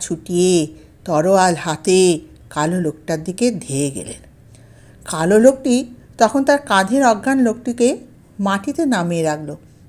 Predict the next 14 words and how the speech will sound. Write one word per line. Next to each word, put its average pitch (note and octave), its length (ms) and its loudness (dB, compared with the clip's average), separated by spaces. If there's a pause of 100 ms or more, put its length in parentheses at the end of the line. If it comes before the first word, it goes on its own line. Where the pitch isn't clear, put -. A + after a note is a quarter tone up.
(160)
তারপর E3 360 -4
সে F#3+ 280 -4
ভীষণ A#3+ 520 0
এক G3 220 -2
বিকট A3 360 0 (100)
মূর্তি F#3+ 340 -4
ধারণ F#3 420 -4
করল। D#3 400 -2 (1800)
রাজপুত্র B3 680 2
বললেন, F#3+ 380 0 (480)
"কে D#4 160 4
তুমি?" A#3 380 2 (640)
লোকটি G3 500 -2
বললে, G3 440 0